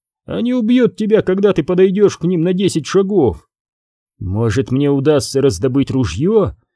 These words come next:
Одно из тех, которые стреляют жидкими пулями. Мне бы хотелось посмотреть, как этот странный докторишка проглотит свои очки". Она направилась к проходу, к контрольному пункту корабля.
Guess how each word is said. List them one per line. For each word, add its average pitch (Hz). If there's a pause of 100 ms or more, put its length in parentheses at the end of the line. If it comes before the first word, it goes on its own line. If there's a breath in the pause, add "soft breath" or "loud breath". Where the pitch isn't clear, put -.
(140)
Одно 220
из 220
тех, 202
которые 175
стреляют 180
жидкими 175
пулями. 123 (480)
Мне 151
бы 151
хотелось 160
посмотреть, 147 (280)
как 202
этот 165
странный 165
докторишка 160
проглотит 180
свои 185
очки". 147 (1200)
Она 131
направилась 135
к -
проходу, 147
к -
контрольному 143
пункту 143
корабля. 131